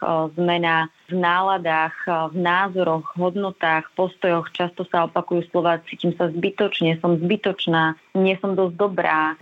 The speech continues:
zlyhávam.“ Takisto sa môžu v prípade napríklad toho seba poškodzovania objaviť teda tie rany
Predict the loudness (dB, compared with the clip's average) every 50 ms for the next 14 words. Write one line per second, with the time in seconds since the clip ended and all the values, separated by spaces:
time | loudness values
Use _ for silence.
0 | -8 -8 -4 0 0 0 2 2 0 2 2 0 0 0 0 0 0 0 -2 -4
1 | -8 _ _ -2 -2 0 -2 -2 -4 -4 -4 -2 -2 -2 0 -2 -2 0 2 2
2 | 2 2 2 0 -2 -4 -2 -2 0 0 0 0 0 0 0 -2 -4 -4 -4 -2
3 | 0 -2 0 0 0 0 0 0 0 -2 -4 -4 -2 -2 -2 0 0 0 2 2
4 | 2 2 2 2 0 -2 -2 0 2 2 2 2 0 0 -2 -4 _ 0 0 2
5 | 0 0 0 0 2 2 2 2 0 -2 -4 _ _ _ _ -4 -2 0 2 2
6 | 2 2 2 2 0 0 -2 -4 -6